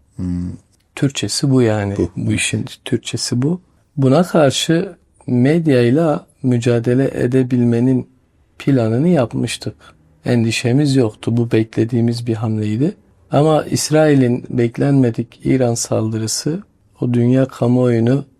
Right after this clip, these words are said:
Speaker 2: gözünü savaşa çekmeye ve bu küresel vicdan yürüyüşünden uzaklaştırmaya yetti. Normal şartlarda yürüyüşümüzün gerçekleştiği esnada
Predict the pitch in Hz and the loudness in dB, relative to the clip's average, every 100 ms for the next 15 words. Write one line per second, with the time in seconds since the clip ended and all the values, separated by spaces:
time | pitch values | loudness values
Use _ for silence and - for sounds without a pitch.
0 | _ _ 156 123 123 120 117 110 - 113 | _ _ -2 2 4 4 2 0 0 0
1 | 113 110 127 127 123 113 117 113 127 127 | 0 0 -4 -2 -4 -2 -2 0 2 2
2 | 113 117 120 - 120 113 - 123 117 - | 0 -2 -4 -2 0 0 0 0 -2 -6
3 | 131 120 117 120 117 113 113 110 110 - | -4 -2 0 0 0 0 2 0 -2 -2
4 | 120 127 143 - 120 117 - 113 - - | 0 2 0 -4 -2 -2 -2 -6 -6 -6
5 | 117 113 113 120 117 - _ - 117 110 | -4 -2 -2 -2 -4 -12 _ -6 -2 -2
6 | - - - - _ _ - 117 120 127 | -4 -8 -8 -8 _ _ -4 0 2 4
7 | 135 123 - 127 - 123 123 131 131 - | 2 0 0 -2 0 0 2 2 0 -4
8 | _ _ - 123 120 120 - 123 120 131 | _ _ -2 0 2 0 0 0 2 2
9 | 127 117 117 - 117 - 113 - 135 131 | 2 2 0 -2 -4 -2 -4 -2 -2 0
10 | 123 - 120 117 117 139 | -2 -2 -2 0 2 0